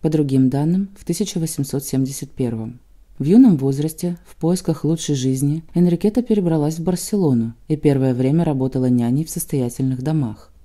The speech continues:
Однако быстро сообразила, что это занятие больших денег ей не принесет. Недолго думая, Энрикета переквалифицировалась из няни в жрицу любви. Она работала как в домах терпимости, так и на улице, в районе барселонского порта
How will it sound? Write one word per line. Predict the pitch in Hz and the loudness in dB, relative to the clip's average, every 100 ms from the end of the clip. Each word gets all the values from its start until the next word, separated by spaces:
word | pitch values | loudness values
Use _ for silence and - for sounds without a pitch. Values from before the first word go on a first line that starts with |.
| - | -4
Однако | 151 175 254 254 | 2 4 4 2
быстро | 233 240 214 | 0 -2 -4
сообразила, | - 190 175 160 139 160 180 | 0 0 2 0 2 0 0
что | - | 0
это | 165 147 | 0 0
занятие | 139 135 127 131 185 | 2 2 2 0 -2
больших | 185 180 185 143 | -2 -2 -4 -2
денег | 127 123 156 151 | 0 0 -2 -2
ей | 127 | 0
не | 123 | 0
принесет. | 123 135 143 170 - 98 - - - - - - - - - _ - | -2 -2 -2 -2 -6 -8 -10 -20 -20 -20 -20 -20 -20 -20 -20 _ 0
Недолго | 143 147 214 185 | 2 4 4 2
думая, | 131 131 139 165 185 - | 2 2 2 2 -2 -2
Энрикета | 160 156 156 139 139 | 2 4 2 0 -4
переквалифицировалась | 185 160 156 151 147 151 - 143 135 131 - | -2 -2 -2 -2 -2 -4 -2 0 0 -2 -2
из | 127 | 0
няни | 120 117 135 185 - | 2 2 0 -4 -6
в | 143 | -6
жрицу | 135 143 127 - 156 | 0 0 0 -2 -4
любви. | 165 139 117 113 - - - | -4 -4 -4 -6 -16 -12 0
Она | 156 214 | 2 4
работала | 190 175 156 139 | 2 2 0 0
как | 135 | -2
в | - | -2
домах | 135 135 127 | 0 0 0
терпимости, | - 127 127 123 127 - 180 - - | -6 -4 0 2 0 -4 -10 -10 -8
так | 226 240 | -4 2
и | |
на | 226 208 | 4 4
улице, | 127 117 - - 131 | 2 -2 -6 -10 0
в | 147 | 4
районе | 165 165 151 | 6 6 4
барселонского | 139 139 147 135 127 135 123 | 0 -2 0 0 0 -4 -4
порта | - 147 - 185 | -2 -2 -2 -4